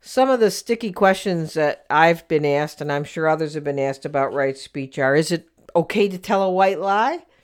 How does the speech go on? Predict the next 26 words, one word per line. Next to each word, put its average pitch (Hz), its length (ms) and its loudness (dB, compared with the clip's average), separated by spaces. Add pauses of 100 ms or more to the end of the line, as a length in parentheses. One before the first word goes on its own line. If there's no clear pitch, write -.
(760)
We've 214 180 -4
all 165 220 8
been 135 260 0
there. 156 400 -2 (140)
Sometimes 175 720 -2
the 160 100 -8
truth 214 400 -6
is 151 60 -8
just 156 340 -8
too 262 220 -4
hurtful 220 400 0
to 202 80 -8
say 190 280 -2
out 175 220 0
loud. 117 460 -6 (260)
So - 220 0
it 165 120 -2
depends 156 440 -4
very 190 340 0
much 185 400 -2
on 131 160 -6
how 214 680 2 (180)
you 131 160 -10
tell 123 260 -2
the 107 100 -8
truth. - 560 -18